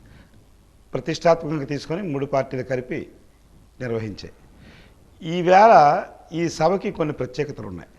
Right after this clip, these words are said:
ఈ ప్రత్యేకత ఏంటంటే పది సంవత్సరాలు ప్రధానమంత్రిగా పనిచేసినటువంటి నరేంద్ర మోడీ గారు ఎన్నికల శంఖారావాన్ని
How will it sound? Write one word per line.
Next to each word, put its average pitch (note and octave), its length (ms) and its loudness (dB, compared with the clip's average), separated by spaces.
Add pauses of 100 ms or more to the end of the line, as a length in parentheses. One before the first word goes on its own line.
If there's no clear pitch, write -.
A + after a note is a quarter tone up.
(480)
ఈ C#3+ 40 -2
ప్రత్యేకత D3 480 -4
ఏంటంటే C#3 520 -6 (880)
పది D3+ 180 2
సంవత్సరాలు E3 500 2
ప్రధానమంత్రిగా E3+ 720 2
పనిచేసినటువంటి C#3 760 -6
నరేంద్ర C#3+ 380 2
మోడీ A#2 280 -2
గారు G2 240 -6 (1000)
ఎన్నికల F#3+ 560 2
శంఖారావాన్ని D3+ 880 4